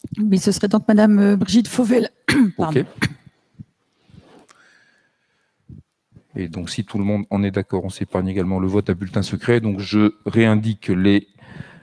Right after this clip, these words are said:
Speaker 2: cinq membres élus au sein du conseil qui, le, qui re-, représenteront la ville au, au C A du C C A S. Donc, madame Lucie Loncle-Dudas, madame Dominique Forget, monsieur Philippe Collins,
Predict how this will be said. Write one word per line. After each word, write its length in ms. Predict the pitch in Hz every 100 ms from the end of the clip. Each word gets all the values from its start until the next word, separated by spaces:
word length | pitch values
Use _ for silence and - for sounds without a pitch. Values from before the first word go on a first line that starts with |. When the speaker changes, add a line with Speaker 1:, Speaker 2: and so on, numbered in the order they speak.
| _ - - _ _ _ _ _ _
Speaker 2:
cinq 440 | - - 139 123
membres 260 | 123 123 117
élus 240 | 120 127
au 160 | 117 104
sein 260 | - 120
du 120 | 113 104
conseil 380 | - 110 120
qui, 240 | 107 101 98
le, 380 | 104 101 98 104
qui 120 | -
re-, 240 | 104 107
représenteront 480 | 101 104 110 104 110
la 100 | 104
ville 180 | 101 101
au, 400 | 92 - 92 87
au 40 |
C 160 | 90 110
A 60 |
du 100 | 101
C 140 | 101 104
C 160 | -
A 80 | 101
S. 320 | 110 139 -
Donc, 200 | 120 113
madame 200 | 101 98
Lucie 220 | 107 113 113
Loncle-Dudas, 480 | 107 - 95 107
madame 180 | 127 104
Dominique 320 | 98 104 101
Forget, 360 | - 98 101 120
monsieur 200 | 135 -
Philippe 380 | 95 - 117 104
Collins, 500 | 98 98 127 -